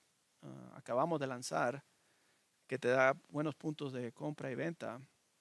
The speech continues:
Eh, te pone en verde los lugares después de lo que se llama un squeeze, que te enseñamos en, en el curso. Este funciona sobre la plataforma de, de Thinkorswim. Así que recomendaría por lo menos abrir una de práctica con Thinkorswim,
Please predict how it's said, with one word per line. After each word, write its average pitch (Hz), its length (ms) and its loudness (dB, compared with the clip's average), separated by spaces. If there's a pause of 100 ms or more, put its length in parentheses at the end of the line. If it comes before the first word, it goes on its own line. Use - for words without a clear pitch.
(520)
Eh, 139 80 -16
te 151 120 -14
pone 147 200 -4
en 135 120 -4
verde 143 560 0
los 123 160 -6
lugares 135 360 -2
después 139 300 -6
de 143 80 -2
lo 135 60 -6
que 131 100 -12
se 139 100 -8
llama 135 160 -4
un 131 60 -8
squeeze, 160 340 -6
que - 80 -14
te - 100 -16
enseñamos 135 420 -10
en, 123 220 -12
en - 120 -14
el 120 100 -14
curso. 160 400 -10
Este 131 180 -10
funciona 139 360 -12
sobre 127 200 -10
la 120 80 -6
plataforma 123 600 -10
de, 120 220 -10 (560)
de 120 140 -10
Thinkorswim. - 500 -6
Así 135 100 -6
que - 80 0
recomendaría 143 440 6
por 165 120 2
lo 147 40 0
menos 160 180 6
abrir 147 220 4
una 147 160 -4
de 127 120 -4
práctica 156 480 0
con 139 180 -14
Thinkorswim, 143 600 -14